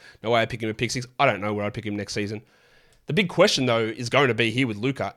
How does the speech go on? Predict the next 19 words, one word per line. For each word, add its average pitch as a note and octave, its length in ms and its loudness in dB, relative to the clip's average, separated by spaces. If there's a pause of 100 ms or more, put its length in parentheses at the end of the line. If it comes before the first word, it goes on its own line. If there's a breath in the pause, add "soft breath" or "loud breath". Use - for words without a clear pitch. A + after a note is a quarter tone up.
is B2 540 -2 (1040)
the B2+ 140 -8
value C3+ 460 6
of B2 100 2
him A#2+ 380 -2
when A2+ 240 -2
Kyrie A#2+ 460 4
arrived G#2 460 -2 (840)
was A#2+ 960 2
not, C3 280 2 (880)
what's A#2 560 -6
that? G3 120 4
Not, - 200 -4
was C#3 160 2
not A#2 160 -4
great. G#2+ 260 -4 (280 soft breath)
That's B2 480 2
not G#2 180 -4
true. F2+ 300 -10